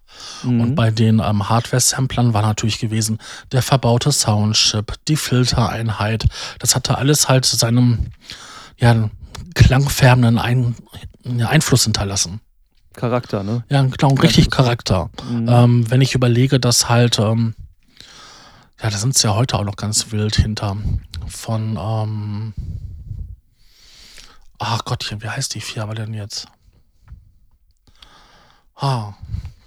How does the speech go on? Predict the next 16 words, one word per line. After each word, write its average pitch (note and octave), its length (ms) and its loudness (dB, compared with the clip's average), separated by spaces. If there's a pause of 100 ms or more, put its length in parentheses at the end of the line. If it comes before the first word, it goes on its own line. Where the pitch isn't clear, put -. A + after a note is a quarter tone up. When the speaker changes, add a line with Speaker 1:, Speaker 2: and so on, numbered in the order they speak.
(440)
Speaker 2:
fällt A#2 220 -4
mir B2 80 -2
gerade A2+ 260 -2
nicht G#2+ 240 -4
ein. G2+ 300 -6 (2000)
Ähm, G2+ 480 -8 (880)
da A2+ 120 -2
sind B2 220 -2
sie B2 140 0
heute B2+ 240 0
noch A2 100 -2
von B2 160 -4
den A#2 80 0
Setplane-Filtern G#2+ 1040 -4
so, G#2+ 340 -8
ähm, G2+ 360 -8